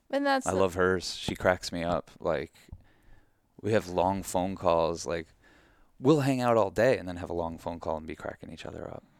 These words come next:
Speaker 2: Those would be the funniest podcasts ever if, if you had recorded our phone calls with Mare or something.
Speaker 1: Mm-hmm.
Speaker 2: Oh, my God.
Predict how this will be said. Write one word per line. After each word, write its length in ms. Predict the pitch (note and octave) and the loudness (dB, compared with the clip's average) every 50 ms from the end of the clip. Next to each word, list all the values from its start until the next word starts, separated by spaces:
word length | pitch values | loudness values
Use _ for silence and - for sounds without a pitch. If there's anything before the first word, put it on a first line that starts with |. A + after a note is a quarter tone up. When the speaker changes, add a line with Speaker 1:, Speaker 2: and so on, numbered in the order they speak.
| _ _ _ _ _ _ _ | _ _ _ _ _ _ _
Speaker 2:
Those 220 | - A#2 D3 D#3 F3 | 4 4 6 6 6
would 80 | C3+ | 4
be 80 | A2+ A2+ | 4 4
the 80 | F#2+ F#2+ | 2 2
funniest 420 | - - G2+ A2 A#2 A#2 - - | 0 0 0 0 0 -2 -2 -2
podcasts 500 | - A2 G#2 G2+ - A2 G2+ F2 - - | -2 -2 -2 -2 -2 -6 -8 -6 -6 -6
ever 320 | - F2 F2+ - C#2 D2 D#2+ | -8 -8 -6 -6 -6 -6 -8
if, 160 | - - - - | -8 -10 -10 -10
if 220 | F#2 F#2 - - - - | -10 -10 -10 -14 -20 -20
you 320 | - - G2 G2 G2+ G#2 | -16 -10 -4 -4 -2 -2
had 180 | G2 G#2+ F#2+ F2+ | -2 -2 -4 -4
recorded 460 | F#2 - - G2 F2 E2 F2 F#2+ E2 | -6 -6 -2 0 0 0 0 0 -2
our 120 | D#2+ E2+ | -4 -4
phone 280 | - - E2 D#2+ D#2+ E2+ | -6 -8 -8 -8 -8 -8
calls 320 | - - - F2+ E2+ - | -6 -6 -6 -6 -8 -8
with 200 | D#2 D#2+ - - | -10 -10 -10 -10
Mare 260 | - - - - - - | -12 -10 -10 -10 -10 -10
or 60 | G2 | -10
something. 320 | - - B3 A#3+ B3 B3+ | -6 -4 -4 -2 -2 -2
Speaker 1:
Mm-hmm. 160 | B3+ A#3 G#3+ A3+ | -2 -4 -4 -4
Speaker 2:
Oh, 80 | A#3 | -6
my 120 | C4+ - - | -8 -10 -14
God. 400 | - - D#3 - D3+ D#3+ - | -14 -14 -12 -12 -12 -14 -16